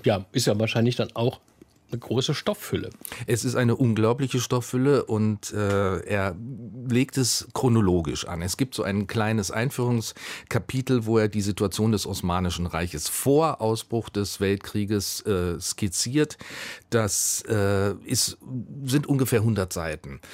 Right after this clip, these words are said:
Speaker 2: Am Ende auch noch mal, äh, ein paar Seiten nach Kriegsende neunzehnhundertachtzehn. Also das heißt, was das Osmanische Reich angeht, was wir darüber erfahren, über den Zustand und dann auch den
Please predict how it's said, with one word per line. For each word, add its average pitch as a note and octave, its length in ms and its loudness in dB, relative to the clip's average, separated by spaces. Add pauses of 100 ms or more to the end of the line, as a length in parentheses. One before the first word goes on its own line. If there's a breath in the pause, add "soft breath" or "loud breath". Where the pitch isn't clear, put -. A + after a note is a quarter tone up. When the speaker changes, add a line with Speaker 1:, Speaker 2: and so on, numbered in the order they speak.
(220 loud breath)
Speaker 2:
Am G#2 180 -2
Ende A2+ 300 2
auch A2+ 200 2
noch G2+ 160 0
mal, F#2+ 460 2
äh, F#2 240 0
ein F#2 120 -4
paar G2 180 0
Seiten F#2 720 -2
nach G2 560 0
Kriegsende G#2 1080 0
neunzehnhundertachtzehn. F#2 1400 0 (340 loud breath)
Also G#2+ 180 -2
das A#2+ 160 0
heißt, C3 380 0 (200 loud breath)
was G#2 220 0
das - 180 -2
Osmanische B2 760 2
Reich A2 340 0
angeht, D#2+ 500 -6
was F#2+ 220 -4
wir G#2+ 80 2
darüber A2 440 2
erfahren, G2 520 0
über E2+ 160 -2
den F2+ 160 -2
Zustand B2 580 -4
und G#2 200 -4
dann G2 140 -2
auch G#2 180 -2
den F#2+ 320 0